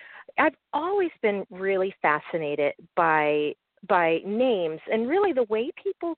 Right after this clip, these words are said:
treat you. I've read those articles about, um, you know, resumes and how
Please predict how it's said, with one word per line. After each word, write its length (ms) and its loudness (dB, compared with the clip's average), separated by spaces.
treat 180 -8
you. 280 -4
I've 140 0
read 280 0
those 220 2
articles 640 -2
about, 640 0
um, 400 2
you 100 4
know, 160 4
resumes 720 2
and 80 -6
how 200 -2